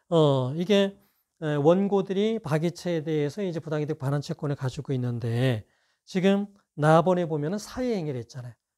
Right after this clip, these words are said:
어, 채무 초과 상태에서, 예, 동생에게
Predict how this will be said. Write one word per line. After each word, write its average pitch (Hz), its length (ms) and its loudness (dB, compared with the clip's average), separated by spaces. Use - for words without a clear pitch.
어, 143 120 -2
채무 170 320 -2
초과 151 320 0
상태에서, 143 800 -4
예, 131 180 -12
동생에게 147 840 -8